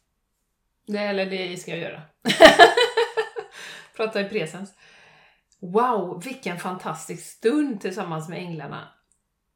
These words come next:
Sätter mig på gräsklipparen för att lyssna på er och håller på att ramla av den när Maria väljer Angels of Atlantic. Atlantis är det ju då. Eh, den vill jag också välja.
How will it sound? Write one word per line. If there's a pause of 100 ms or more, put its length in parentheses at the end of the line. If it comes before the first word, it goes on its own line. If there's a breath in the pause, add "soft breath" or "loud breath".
(160)
Sätter
mig
på
gräsklipparen
för
att
lyssna
på
er (300 loud breath)
och
håller
på
att
ramla
av
den (680 soft breath)
när
Maria
väljer (320)
Angels
of
Atlantic. (920)
Atlantis
är
det
ju
då. (1080 loud breath)
Eh, (260)
den
vill
jag
också
välja.